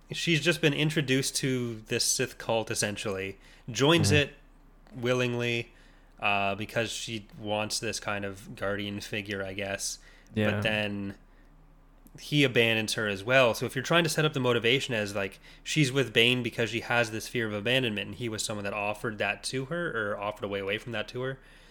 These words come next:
Speaker 1: then, I don't know, there's just some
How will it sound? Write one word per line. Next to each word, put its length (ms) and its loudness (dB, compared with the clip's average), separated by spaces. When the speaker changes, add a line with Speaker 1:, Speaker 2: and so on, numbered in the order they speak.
Speaker 1:
then, 600 -2
I 100 4
don't 100 0
know, 120 2
there's 180 -2
just 200 -4
some 320 -6